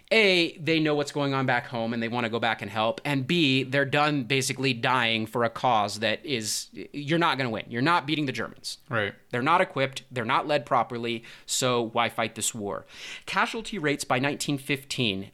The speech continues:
Speaker 1: um, in terms of Russia, there were three hundred and ninety thousand dead Russians by nineteen fifteen. That's the first year of the war. In one year, they lost three hundred and ninety thousand troops. One million were injured.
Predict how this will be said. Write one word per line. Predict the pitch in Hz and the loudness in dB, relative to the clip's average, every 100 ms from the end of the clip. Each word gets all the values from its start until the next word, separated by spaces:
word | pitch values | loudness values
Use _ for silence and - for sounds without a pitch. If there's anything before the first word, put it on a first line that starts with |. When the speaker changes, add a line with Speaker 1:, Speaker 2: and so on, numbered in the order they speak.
| - | -2
Speaker 1:
um, | 127 117 | 0 0
in | 117 | -2
terms | - 160 151 | 0 2 2
of | 131 | 0
Russia, | 117 123 - - - - - - | 2 2 0 -6 -10 -16 -18 -4
there | 139 | -2
were | 139 | -2
three | - 143 190 214 | -4 0 2 4
hundred | 170 - 185 175 160 | 2 0 2 4 2
and | 127 | 2
ninety | 117 135 175 175 | 2 2 2 0
thousand | 170 - 156 180 165 139 131 | -4 0 4 6 4 -2 0
dead | 143 135 | 2 2
Russians | 123 123 - 104 | 2 2 0 -4
by | - | -2
nineteen | 110 110 117 120 | -2 -2 -4 -4
fifteen. | 131 | -2
That's | 240 - | -2 0
the | 294 - | -2 0
first | 247 233 | -2 0
year | 202 196 | 2 4
of | |
the | 151 | 4
war. | 123 131 - - - - | 0 0 -2 -6 -20 -8
In | - 156 | -2 0
one | 151 254 247 | 2 2 4
year, | 190 143 | 4 4
they | 139 | 4
lost | 131 131 | 2 0
three | 180 175 | -2 0
hundred | 185 160 | 2 2
and | 139 | 2
ninety | 147 147 | 2 0
thousand | 143 139 131 123 | 2 2 2 -2
troops. | 120 - - - - - - | -4 -4 -6 -6 -10 -14 -12
One | 123 131 233 226 | -2 4 6 8
million | 220 202 196 | 6 6 4
were | 165 | 2
injured. | 165 139 123 92 - | 2 0 0 -2 -8